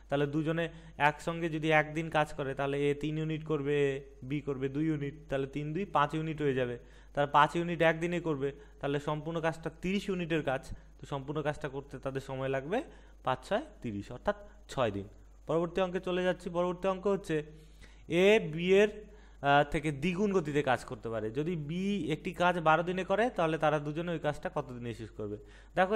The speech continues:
এখানে এ বলেছে বি এর থেকে দ্বিগুণ গতিতে কাজ করে, অর্থাৎ দ্বিগুণ গতিতে যদি কাজ করে, তাহলে বি এর থেকে দিন কিন্তু অর্ধেক লাগবে। অর্থাৎ বি যদি সে কোনো কাজ বারো দিনে করে, তাহলে এর কিন্তু সময় লাগবে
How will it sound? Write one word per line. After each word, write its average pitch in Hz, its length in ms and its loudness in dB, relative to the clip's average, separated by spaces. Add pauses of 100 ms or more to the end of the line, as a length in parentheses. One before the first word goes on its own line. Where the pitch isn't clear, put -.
এখানে 226 200 2 (480)
এ 220 40 12 (1400)
বলেছে 196 300 2 (400)
বি 180 120 -2 (100)
এর 214 140 6
থেকে 247 180 0
দ্বিগুণ 180 360 -2
গতিতে 131 260 -2
কাজ 113 180 -2 (100)
করে, 113 200 -2
অর্থাৎ 185 200 0 (100)
দ্বিগুণ 202 240 -2
গতিতে 208 300 -2 (100)
যদি 214 120 -2
কাজ 202 200 4 (100)
করে, 175 160 0 (260)
তাহলে 190 260 0
বি 196 120 0
এর 208 140 0
থেকে 220 160 0
দিন 190 240 0 (120)
কিন্তু 208 220 -2 (160)
অর্ধেক 156 260 2 (100)
লাগবে। 107 240 -2 (160)
অর্থাৎ - 200 -6 (100)
বি 190 140 -2
যদি 202 220 0 (380)
সে 165 120 -4 (180)
কোনো 175 220 -6
কাজ 165 200 6 (120)
বারো 156 220 6
দিনে 180 220 -2
করে, 131 140 4 (320)
তাহলে 160 260 2
এর 175 300 2
কিন্তু 165 180 -2
সময় 151 380 0
লাগবে 156 200 -2